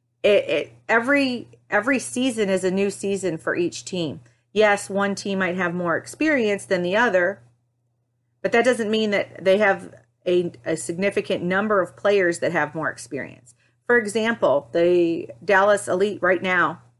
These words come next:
we have approximately ten to twelve veterans that have played football more than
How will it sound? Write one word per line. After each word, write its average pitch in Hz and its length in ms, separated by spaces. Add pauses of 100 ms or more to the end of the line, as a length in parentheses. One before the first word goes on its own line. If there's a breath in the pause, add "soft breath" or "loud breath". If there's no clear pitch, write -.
(2250)
we 220 160
have 196 640 (2750)
approximately 208 540
ten 220 380
to 214 100
twelve 202 720
veterans 196 760 (520)
that 180 100
have 180 140
played 196 260
football 190 400
more 185 560
than 180 440